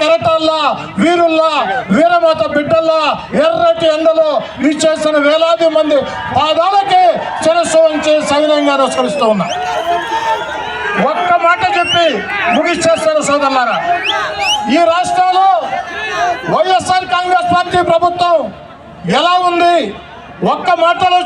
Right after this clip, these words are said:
చెప్పండి అని ప్రజలను అడిగితే, ప్రజలు చెప్పే మాట, వైఎస్ఆర్ కాంగ్రెస్ పార్టీ ప్రభుత్వం ఒక చేత్తో పది రూపాయలు ఇచ్చి, ఒక చేత్తో వంద రూపాయలు లాక్కునే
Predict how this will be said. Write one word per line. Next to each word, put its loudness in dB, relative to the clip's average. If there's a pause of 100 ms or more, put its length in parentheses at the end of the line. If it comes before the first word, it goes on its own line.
చెప్పండి 0
అని 4 (560)
ప్రజలను 2
అడిగితే, 2 (680)
ప్రజలు 0 (100)
చెప్పే 2 (120)
మాట, 0 (920)
వైఎస్ఆర్ 2
కాంగ్రెస్ 0
పార్టీ 0 (120)
ప్రభుత్వం 2 (580)
ఒక 0 (160)
చేత్తో 4 (140)
పది 0
రూపాయలు 2
ఇచ్చి, 2 (540)
ఒక 0 (140)
చేత్తో 2 (460)
వంద 0 (100)
రూపాయలు 0 (400)
లాక్కునే 0